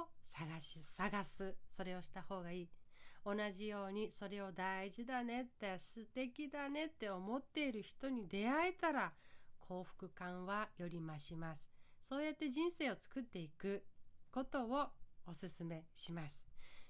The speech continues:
自分が感じている感情、それと同じように素晴らしいって価値を感じてくれる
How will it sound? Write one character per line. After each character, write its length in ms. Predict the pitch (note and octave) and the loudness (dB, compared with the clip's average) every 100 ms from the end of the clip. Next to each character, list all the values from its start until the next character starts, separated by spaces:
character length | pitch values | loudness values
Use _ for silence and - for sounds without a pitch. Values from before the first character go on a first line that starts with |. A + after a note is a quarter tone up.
| - | -6
自 160 | - F#3 | -2 0
分 160 | F#3+ F#3 | 2 0
が 120 | F#3+ | -2
感 320 | F3 F#3+ F#3+ | -2 0 0
じ 100 | G3 | -2
て 140 | - | -2
い 140 | G#3 G3+ | 0 0
る 80 | G3+ | -2
感 300 | - F3 F#3 | -6 -2 0
情、 240 | F#3+ F#3+ G3 | 2 0 0
そ 160 | - | -2
れ 80 | A3 | 0
と 240 | G#3+ A3 | 0 0
同 120 | G#3+ A3 | 2 2
じ 80 | A#3+ | 2
よ 140 | A3+ | 2
う 20 | |
に 260 | A3 A3+ G#3 - - | 4 2 0 -8 -6
素 280 | - - B3 | -2 0 0
晴 140 | - | 0
ら 100 | D4+ | 2
し 260 | D4+ - E4 | 2 2 2
い 0 | |
っ 40 | |
て 260 | - - D3+ - - | 2 -6 -8 -10 -10
価 140 | - G#3+ | -4 -4
値 220 | - F#3+ | -2 -2
を 120 | E3+ - | -2 -4
感 380 | - E3 F#3 | -2 0 0
じ 100 | F#3+ | -2
て 140 | G3 G#3+ | -2 -2
く 100 | G#3+ | -2
れ 140 | G#3 | -2
る 160 | F#3 | -2